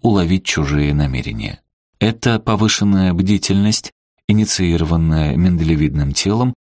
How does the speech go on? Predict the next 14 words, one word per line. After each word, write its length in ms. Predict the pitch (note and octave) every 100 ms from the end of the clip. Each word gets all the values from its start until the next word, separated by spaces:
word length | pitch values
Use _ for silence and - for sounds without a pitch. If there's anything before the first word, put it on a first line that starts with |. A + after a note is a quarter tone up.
| -
усиливает 720 | A2 - C3 C3 B2 A2+ F2+
нашу 480 | F2+ F2+ - F2+ F2+
восприимчивость 920 | F#2 - - D2 D2+ - G#2+ - - _ _
к 100 | -
эмоциональным 800 | A2+ A2 - D#2+ D2+ D2 D2 C#2+
сигналам 640 | - - D2 E2+ F#2 E2+ -
других 540 | F#2 E2+ C2+ C2+ -
людей. 420 | D2+ C2 A#1 G1+ _ _ _ _ -
Такое 380 | G3+ - C3 B2+
напряжённое 760 | A2+ G#2 G2 A2+ A2 G#2 F#2+
внимание, 600 | F2+ F#2 F#2+ A2 F#2+ D2+
в 60 | -
свою 320 | D#2+ D2+ D2
очередь, 520 | - G2+ - A2+